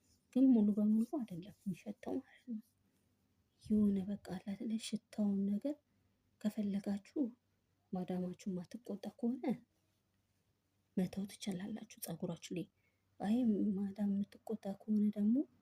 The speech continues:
እንትን ማለት እንችላለን። ይሄኛውን ከተቀባን በኋላ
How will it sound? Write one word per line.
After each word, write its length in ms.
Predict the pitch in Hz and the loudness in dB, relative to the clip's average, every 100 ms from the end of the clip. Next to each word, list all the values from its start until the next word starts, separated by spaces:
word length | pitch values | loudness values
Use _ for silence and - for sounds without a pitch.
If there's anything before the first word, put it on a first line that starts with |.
| _ _ _ _ _ _ _ | _ _ _ _ _ _ _
እንትን 220 | 175 - 190 | -6 -2 -2
ማለት 300 | 175 185 - | -2 -6 -12
እንችላለን። 580 | 180 - 180 180 185 - _ _ _ _ _ - | -14 -12 -12 -10 -14 -18 _ _ _ _ _ -8
ይሄኛውን 520 | - 208 202 233 330 - _ _ _ _ _ _ _ - | 2 4 4 2 0 -4 _ _ _ _ _ _ _ -8
ከተቀባን 840 | 196 196 208 - - 202 202 196 | -4 -2 -2 -2 -4 -4 -2 -2
በኋላ 300 | 196 196 208 | -2 -2 -2